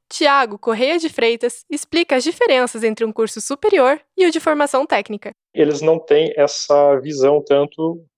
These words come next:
Speaker 2: da pesquisa, da extensão de, de novos materiais e outras atividades.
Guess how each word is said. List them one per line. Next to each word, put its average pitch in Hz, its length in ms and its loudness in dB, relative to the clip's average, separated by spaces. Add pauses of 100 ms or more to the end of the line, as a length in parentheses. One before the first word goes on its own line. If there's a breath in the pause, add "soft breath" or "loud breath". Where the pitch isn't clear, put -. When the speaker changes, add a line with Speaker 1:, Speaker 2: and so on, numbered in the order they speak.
(240)
Speaker 2:
da 120 100 0
pesquisa, 131 920 2
da 117 180 -2
extensão 135 720 0
de, 120 480 0
de 113 120 -8
novos 123 340 0
materiais 131 720 2
e - 20 -10
outras 123 320 0
atividades. 127 720 -2